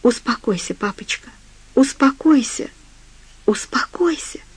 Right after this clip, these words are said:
Она снова разрыдалась. «Может, ты её сам отвезёшь?» Нет,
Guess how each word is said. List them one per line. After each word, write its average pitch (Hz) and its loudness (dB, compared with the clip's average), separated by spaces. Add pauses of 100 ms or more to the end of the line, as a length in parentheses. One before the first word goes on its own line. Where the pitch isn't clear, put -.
(420)
Она 185 4
снова 175 -2
разрыдалась. - -8 (960)
«Может, 226 -2 (540)
ты 285 6
её 247 6
сам 381 -2
отвезёшь?» - -2 (1700)
Нет, 214 -4